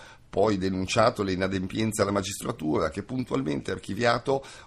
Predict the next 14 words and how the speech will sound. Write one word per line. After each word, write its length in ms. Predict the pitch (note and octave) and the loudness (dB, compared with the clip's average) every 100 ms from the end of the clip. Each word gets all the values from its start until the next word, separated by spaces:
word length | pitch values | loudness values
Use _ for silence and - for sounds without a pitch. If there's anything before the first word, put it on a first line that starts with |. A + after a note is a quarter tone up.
| - | -4
una 200 | E3+ D3+ | -2 0
querela 300 | - B2 G#2+ | 0 0 0
di 120 | A2+ | 0
parte, 540 | C3 - A#2+ - - - | 4 6 6 0 -12 -12
sottoscritta 840 | - - G#2 - - C#3 - F2 | -12 -10 -8 -6 -2 -4 0 0
da 100 | D#2 | 0
decine 560 | F2 - - C3 F2 | -4 -4 0 2 0
di 80 | D2+ | -2
sopravvissuti, 840 | C#2+ C#2 D2 D2 D#2 - D#2 - E2 | -6 -8 -8 -8 -8 -8 -10 -8 -4
ignorandone 640 | A#2 C3+ A#2 G#2+ F2+ F#2 | -2 2 2 2 0 -2
persino 560 | - G#2 - - C3 G2 | -2 -4 -4 -4 -2 -2
la 100 | F#2 | -2
procedibilità 720 | - A2 G#2+ G2+ G#2 G2+ F#2+ | -4 -6 -4 -4 -4 0 0
d'ufficio 640 | G2 - D#2 C#2 - A2 | 0 -6 -10 -6 -4 -4